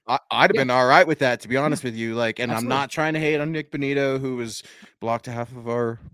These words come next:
Speaker 1: staff, by the way. <laughs>
Speaker 2: It's fine. Uh, if that makes him, if that makes him feel like he has more control over his world and everything like that,
Speaker 1: Clearly,
Speaker 2: it's his
Speaker 1: Nick was
Speaker 2: personal
Speaker 1: blocked and
Speaker 2: platform.
Speaker 1: I was not. <laughs> Uh, we joked about that behind the scenes, and it happens, right? And if it makes you feel better,
Speaker 2: Yeah.
Speaker 1: Nick,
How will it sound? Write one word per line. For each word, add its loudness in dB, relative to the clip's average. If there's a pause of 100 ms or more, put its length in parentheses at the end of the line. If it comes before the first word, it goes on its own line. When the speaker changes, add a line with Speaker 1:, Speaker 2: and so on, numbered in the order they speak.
Speaker 1:
staff, -8
by -8
the -8
way. -6
<laughs> -14 (2000)
Speaker 2:
It's -6
fine. -6 (200)
Uh, -6
if -4
that 2
makes -2
him, -2
if -2
that 2
makes -4
him -8
feel -2
like -4
he -4
has -2
more -4
control -6
over -4
his -8
world -4
and -8 (200)
everything -6
like -6
that, -2
Speaker 1:
Clearly, 8
Speaker 2:
it's 6
his 4
Speaker 1:
Nick 6
was 4
Speaker 2:
personal 0
Speaker 1:
blocked 6
and 0
Speaker 2:
platform. 2
Speaker 1:
I 2
was -4
not. -4
<laughs> 2 (460)
Uh, 2
we 4
joked 2
about 0
that -4
behind -6
the -8
scenes, -10
and -6
it -2
happens, -4
right? -2
And -10
if -14
it -10
makes -6
you -6
feel -4
better, -4
Speaker 2:
Yeah. -4
Speaker 1:
Nick, -10